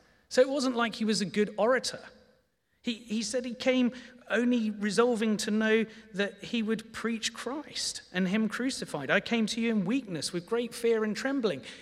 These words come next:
Paul's confidence, it seems, as he has the experience in Thessalonica, then Berea, then he's in Acts on his, uh, in Athens on his own.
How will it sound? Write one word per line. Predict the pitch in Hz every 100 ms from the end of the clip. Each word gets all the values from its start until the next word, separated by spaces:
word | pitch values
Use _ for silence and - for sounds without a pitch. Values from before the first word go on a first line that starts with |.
| - - - -
Paul's | - 311 330
confidence, | - 277 349 - 151 117 185 - 202
it | -
seems, | - 262 262 - 170 190 - - - - - -
as | 202 190 -
he | 185 185 185 190 -
has | 196 202
the | 196
experience | 139 - 269 262 -
in | 202
Thessalonica, | 208 196 185 208 247 247 233
then | 208 208
Berea, | 165 160 185 247 277 262 - - -
then | 165 208
he's | 190 156
in | 160 165
Acts | 254 - -
on | 254
his, | 240 220
uh, | 220 208 180
in | 180 180
Athens | 214 254 247 240 240
on | 233
his | 220
own. | 240 247